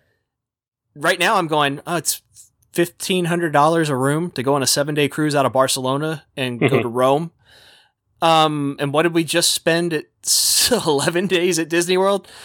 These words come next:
Speaker 1: Yeah, let's do that cruise. Let's, let's go
Speaker 2: Yeah.
Speaker 1: do that cruise. And that, I mean, I feel I'm as diehard as anybody. And if I'm somewhat justifying it in my own head, there's people way below me who are big fans that I could see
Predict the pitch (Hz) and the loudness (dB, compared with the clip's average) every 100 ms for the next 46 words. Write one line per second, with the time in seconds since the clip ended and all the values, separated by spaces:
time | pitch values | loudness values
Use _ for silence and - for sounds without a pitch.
0 | - - - 190 190 202 202 - 202 135 | -20 -8 -2 0 0 0 0 0 0 0
1 | 101 - 147 - 175 156 - 165 151 147 | -2 -4 -2 -2 0 0 0 0 2 0
2 | 131 147 110 - 151 151 143 139 - - | 0 -4 -4 -4 0 2 2 -2 -10 -20
3 | _ _ _ _ _ - 156 175 226 - | _ _ _ _ _ -14 -2 0 0 -2
4 | 175 170 147 139 - _ _ 151 175 165 | 0 0 -2 -6 -12 _ _ -2 0 2
5 | 170 156 117 151 151 151 147 135 156 120 | 2 2 2 2 2 2 2 0 0 -2
6 | 113 127 - _ _ _ _ _ - 139 | -4 -4 -8 _ _ _ _ _ -2 0
7 | 123 139 180 160 127 _ _ _ - - | 0 2 0 0 -6 _ _ _ -2 0
8 | 185 165 156 156 - 151 143 156 156 156 | 2 0 0 -2 0 -2 -2 0 0 0
9 | 135 127 156 139 127 131 120 120 - 143 | -2 0 2 2 0 0 0 0 0 0
10 | 147 170 165 147 127 170 165 160 214 180 | 0 0 0 0 2 2 2 2 2 0
11 | 135 120 156 135 180 226 - 165 107 101 | -2 -2 0 0 0 -2 0 0 -2 -4
12 | 101 - - - - _ _ 143 151 143 | -6 -6 -10 -20 -20 _ _ -2 2 2
13 | 139 - _ _ _ _ _ _ _ _ | 0 -6 _ _ _ _ _ _ _ _
14 | _ _ - 147 147 143 - 151 143 143 | _ _ -2 0 0 0 0 2 2 0